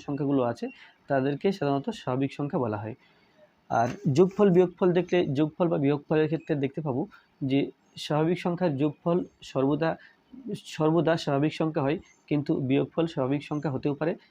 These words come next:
আবার নাও হতে পারে। একটা এক্সাম্পল দিয়ে বুঝতে পারবে, যেমন দুই plus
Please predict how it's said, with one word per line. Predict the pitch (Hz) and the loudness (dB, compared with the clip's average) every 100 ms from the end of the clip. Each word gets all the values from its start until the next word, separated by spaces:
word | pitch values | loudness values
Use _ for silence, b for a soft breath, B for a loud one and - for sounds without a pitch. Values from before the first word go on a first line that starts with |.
| b _ | b _
আবার | 127 127 127 - 139 | -2 0 -2 -2 0
নাও | 131 131 | 0 0
হতে | 120 123 | -2 -4
পারে। | 123 175 b b _ 131 | -4 -4 b b _ -4
একটা | 143 | -2
এক্সাম্পল | 123 135 139 160 | 0 0 0 2
দিয়ে | 196 151 | 2 2
বুঝতে | 123 - | -2 -4
পারবে, | 117 113 123 | -2 0 2
যেমন | 147 160 B B _ _ _ _ - 135 123 | 2 2 B B _ _ _ _ -2 -2 4
দুই | 175 196 214 - _ _ - | 4 4 2 -8 _ _ 0
plus | 151 156 | 2 2